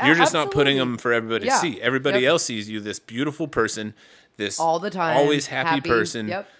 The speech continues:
Speaker 2: this person who's always positive and stuff like that. Why can't I have that life? But they probably just had their, you know,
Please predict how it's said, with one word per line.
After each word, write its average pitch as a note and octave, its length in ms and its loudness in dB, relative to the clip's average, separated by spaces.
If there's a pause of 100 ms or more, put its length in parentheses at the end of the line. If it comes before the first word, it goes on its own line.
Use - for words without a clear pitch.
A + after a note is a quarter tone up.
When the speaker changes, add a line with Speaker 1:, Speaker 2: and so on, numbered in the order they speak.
(140)
Speaker 2:
this G2+ 140 -6
person C3 300 -4
who's G2+ 140 -6
always C3+ 300 2
positive G#2 540 -2
and G2 100 -8
stuff A2+ 160 -4
like G#2+ 160 0
that. G#2+ 260 -2
Why D3 160 -6
can't C#3+ 280 -8
I A#2+ 80 -2
have A#2+ 260 -8
that A2 240 -2
life? E2+ 360 -16 (100)
But B2+ 260 0 (480)
they D#3+ 140 0
probably C#3+ 500 0
just B2 420 -6
had A#2+ 180 -4
their, A#2 100 -4 (260)
you B2 120 -4
know, A2 200 -2